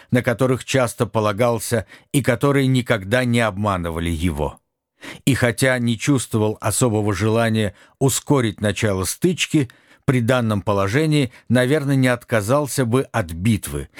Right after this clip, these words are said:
если бы не присутствие женщин и детей, отдававшие решение в руки врагов. Поуни, со своей стороны,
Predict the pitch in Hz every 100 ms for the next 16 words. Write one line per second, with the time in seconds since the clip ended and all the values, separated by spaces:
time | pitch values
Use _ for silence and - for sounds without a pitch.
0 | - - 104 143 151 139 131 123 120 117
1 | 107 101 - 123 - - 101 95 80 120
2 | 120 - 113 110 - 98 101 - 98 78
3 | - _ _ - 107 87 95 110 131 -
4 | 127 113 101 92 110 110 110 110 95 _
5 | 87 85 92 - 87 82 76 73 67 -
6 | _ _ _ _ _ _ _ _ - _
7 | 127 170 151 101 82 - 107 - 101 95
8 | 87 - 90 90 90 76